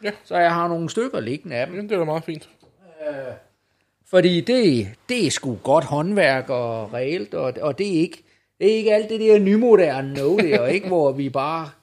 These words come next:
Speaker 2: kyler alt muligt mærkeligt i. Det her, det er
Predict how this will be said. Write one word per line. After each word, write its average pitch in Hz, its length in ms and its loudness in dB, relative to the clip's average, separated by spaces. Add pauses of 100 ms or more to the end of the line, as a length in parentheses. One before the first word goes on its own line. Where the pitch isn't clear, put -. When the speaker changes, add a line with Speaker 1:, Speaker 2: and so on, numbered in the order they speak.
Speaker 2:
kyler 147 360 -2
alt 156 240 0
muligt 160 280 -6
mærkeligt 143 420 -8
i. 151 40 -12 (100)
Det 208 80 -4
her, 196 180 -2
det 185 320 -4
er 113 220 0